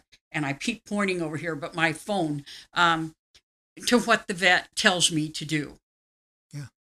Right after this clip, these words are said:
Speaker 1: Um, and that helps people, but it also, like you said, helps her. Some of that's already done. Okay. Now we have to look at other areas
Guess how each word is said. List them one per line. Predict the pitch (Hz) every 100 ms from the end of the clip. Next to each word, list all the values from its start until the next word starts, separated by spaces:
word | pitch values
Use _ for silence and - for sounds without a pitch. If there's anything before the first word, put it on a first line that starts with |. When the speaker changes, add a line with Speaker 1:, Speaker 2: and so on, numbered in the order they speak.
| _ _ -
Speaker 1:
Um, | 165 156 147
and | 175 180
that | 190 151
helps | 208 190 - -
people, | - 185 160 143
but | 165
it | 170 190
also, | 262 277 - 170 180 160
like | 160 156
you | 214 285
said, | - 131 135 _ _ _
helps | 190 175 - -
her. | 285 208 - _ _ _ _ -
Some | - 208
of | 202
that's | 160 156 -
already | 160 170 190 220
done. | 226 196 139 - _ -
Okay. | 156 156 190 196 _ _ _
Now | 147 143 165 185 190
we | 220
have | 175 165 -
to | 170
look | 165 165
at | 170 - _ _ _ _ _ _ _ _ _ _ _ _ _
other | 196 202 190
areas | 160 156 143 - 147 -